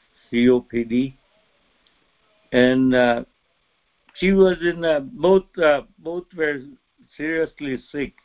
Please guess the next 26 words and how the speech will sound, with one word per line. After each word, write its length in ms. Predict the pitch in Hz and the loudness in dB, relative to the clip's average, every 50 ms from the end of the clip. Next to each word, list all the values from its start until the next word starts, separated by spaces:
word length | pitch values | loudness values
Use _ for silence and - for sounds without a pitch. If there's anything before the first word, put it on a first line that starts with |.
| _ _ | _ _
you 100 | 95 98 | -20 -18
know, 160 | 104 107 107 110 | -16 -14 -12 -12
it 120 | 110 107 | -12 -8
was 160 | 107 113 110 - _ | -8 -8 -8 -8 _
two 140 | - 131 127 - - | -2 -2 -2 0 0
thousand 560 | 113 104 101 104 101 98 107 107 107 98 - | 2 2 2 2 0 -2 -4 -6 -6 -8 -2
three. 320 | - 123 123 117 98 - _ _ _ _ _ _ _ _ _ _ _ _ _ _ _ _ _ _ _ _ _ _ _ _ _ _ _ _ _ _ _ - - - - - - - _ _ _ _ _ _ - | 0 2 2 2 0 -4 _ _ _ _ _ _ _ _ _ _ _ _ _ _ _ _ _ _ _ _ _ _ _ _ _ _ _ _ _ _ _ -20 -20 -20 -20 -20 -20 -20 _ _ _ _ _ _ -6
She 240 | - 180 180 190 | 2 6 8 8
always 380 | 190 190 196 202 202 214 214 208 | 8 8 6 4 0 -6 -10 -8
was 240 | 190 190 190 185 170 160 | -6 -6 -6 -6 -6 -8
mentioning, 960 | 165 160 160 160 165 135 - - 170 160 160 160 156 156 151 147 147 143 127 - _ | -10 -8 -8 -8 -10 -14 -16 -14 -12 -12 -10 -10 -10 -10 -10 -12 -12 -14 -16 -16 _
says, 260 | 143 143 139 131 120 - _ _ _ _ _ - 127 | -10 -10 -10 -10 -12 -16 _ _ _ _ _ -14 -12
um, 380 | 120 117 113 110 104 101 - _ _ _ _ _ _ _ _ _ _ _ _ _ _ _ _ _ _ _ _ _ | -10 -10 -10 -12 -14 -18 -20 _ _ _ _ _ _ _ _ _ _ _ _ _ _ _ _ _ _ _ _ _
"I 160 | 131 131 139 | -2 0 0
wanna 400 | 147 151 156 160 156 151 147 143 | 2 2 0 0 0 0 -2 -4
die. 340 | 127 120 120 120 123 123 123 | 0 2 2 4 4 2 2
Whenever 540 | 123 127 139 147 156 165 160 156 160 160 151 | 2 0 0 0 0 -2 -2 0 2 2 2
I 140 | 139 135 127 | 2 0 -2
die, 340 | 113 117 117 120 123 127 | -4 -6 -6 -4 -4 -2
I 60 | 127 127 | -2 -2
wanna 360 | 123 131 127 123 127 123 120 | -2 -4 -4 -4 -4 -6 -8
die 300 | 107 113 117 120 120 123 | -8 -6 -4 -4 -2 -2
on, 460 | 123 120 117 120 117 120 117 120 123 - _ _ | -4 -4 -4 -6 -6 -6 -8 -10 -12 -16 _ _
on 200 | - 127 123 123 | -2 0 2 2
your 180 | 127 127 127 120 | 2 2 2 2
right 280 | 120 120 123 127 123 | 2 4 2 2 -2